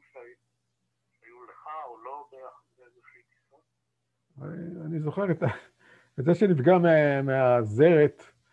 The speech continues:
Speaker 2: אני זוכר כי הוא עצבן אותי, הוא הרגיז אותי. קודם כל, הוא לא רצה לנחות ב-, ביער בחמש מאות ואחד,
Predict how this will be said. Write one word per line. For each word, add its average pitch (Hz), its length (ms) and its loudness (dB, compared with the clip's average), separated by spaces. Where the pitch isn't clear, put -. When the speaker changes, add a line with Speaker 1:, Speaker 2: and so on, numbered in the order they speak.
Speaker 2:
אני 123 160 -4
זוכר 123 320 0
כי - 80 -4
הוא 139 120 2
עצבן 151 340 0
אותי, 151 200 -2
הוא 123 100 2
הרגיז 123 320 -2
אותי. 127 260 -4
קודם 151 280 2
כל, 170 140 2
הוא 151 100 2
לא 139 160 0
רצה 156 300 2
לנחות 143 400 -6
ב-, 135 440 -4
ביער 123 260 -2
בחמש 127 400 -12
מאות 139 160 -12
ואחד, 143 280 -10